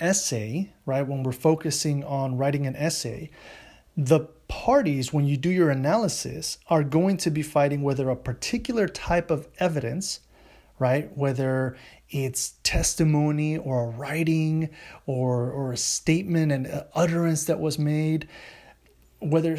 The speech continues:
some type of evidence is either going to come in or going to be excluded. That's ultimately what they're going to be fighting about. So a lot of the rules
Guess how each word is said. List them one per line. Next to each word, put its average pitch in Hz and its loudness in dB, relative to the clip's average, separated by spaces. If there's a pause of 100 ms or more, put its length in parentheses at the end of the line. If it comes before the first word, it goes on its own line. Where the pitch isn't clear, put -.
(120)
some 247 0
type 214 -2
of 170 -2
evidence 135 -2 (160)
is 156 -2
either 147 2
going 151 2
to 139 -4
come 131 -4
in 214 -2
or 151 4
going 147 0
to 143 -2
be 135 0
excluded. 131 -6 (220)
That's 160 4 (100)
ultimately 156 2
what 131 -2
they're 131 0
going 131 -4
to - -6
be 127 -2
fighting 127 -4
about. - -12 (360)
So 135 0
a - 2
lot 139 6
of 180 4
the 170 2
rules 156 2